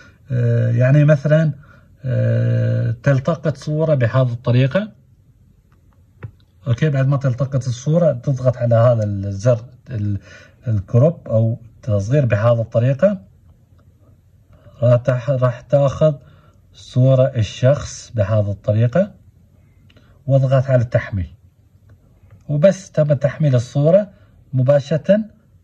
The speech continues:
بهذه الطريقة. اوكي، هذه الطريقة يعني ما تقدر تحمل بالجودة الأصلية، بالصورة الأصلية اللي موجود في الواتس. هذا طريقة ثانية. نروح للطريقة الثالثة. الطريقة الثالثة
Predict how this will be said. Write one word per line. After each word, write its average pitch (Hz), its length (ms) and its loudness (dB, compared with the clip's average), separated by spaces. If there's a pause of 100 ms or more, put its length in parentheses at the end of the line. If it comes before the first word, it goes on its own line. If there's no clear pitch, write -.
(320)
بهذه 117 360 0
الطريقة. 95 560 -8 (460)
اوكي، 147 240 0
هذه 147 320 0
الطريقة 156 520 -2
يعني 160 420 0
ما 156 180 4
تقدر 143 280 -2
تحمل 131 540 0
بالجودة 120 560 0
الأصلية، 110 760 -4 (560)
بالصورة 143 540 0
الأصلية 117 1000 0
اللي 113 120 2
موجود 110 360 0
في - 80 -12
الواتس. 95 320 -6
هذا 160 200 0
طريقة 147 400 -2
ثانية. 98 380 -6
نروح 151 340 2
للطريقة 160 520 -2
الثالثة. 117 600 -6
الطريقة 151 380 -4
الثالثة 160 500 -6